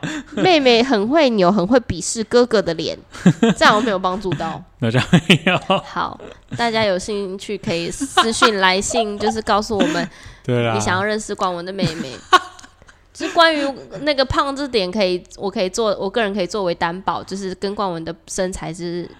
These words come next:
Speaker 2: 对。
Speaker 1: 相差甚远。
Speaker 2: 因为他吃的比较少。
Speaker 1: 对，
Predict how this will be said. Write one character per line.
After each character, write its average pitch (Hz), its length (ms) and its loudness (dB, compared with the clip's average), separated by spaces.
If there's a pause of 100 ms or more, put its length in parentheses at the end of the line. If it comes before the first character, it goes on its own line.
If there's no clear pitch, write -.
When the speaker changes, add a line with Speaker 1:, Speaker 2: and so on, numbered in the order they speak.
(380)
Speaker 2:
对。 113 180 -4
Speaker 1:
相 107 220 -2
差 107 160 -2
甚 190 300 -4
远。 160 240 -12
Speaker 2:
因 127 80 -4
为 127 40 0
他 120 60 0
吃 131 200 -2
的 117 60 4
比 101 120 -4
较 120 120 0
少。 117 420 -10 (500)
Speaker 1:
对， 143 300 -10